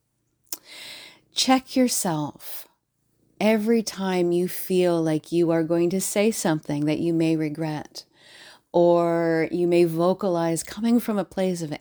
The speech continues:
anger or coming from a place of fear, and step back. That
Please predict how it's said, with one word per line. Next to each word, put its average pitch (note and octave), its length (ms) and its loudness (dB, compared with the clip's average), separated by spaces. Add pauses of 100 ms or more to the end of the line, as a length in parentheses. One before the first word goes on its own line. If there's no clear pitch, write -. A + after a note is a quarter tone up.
(100)
anger E3+ 640 -2
or E3 140 -4
coming G3+ 340 -4
from F3+ 200 -4
a D#3+ 80 0
place F3+ 420 -4
of D3+ 80 -6
fear, F3 540 -2
and E3+ 180 -2
step - 400 -4
back. - 460 -4 (1300)
That F#3 800 0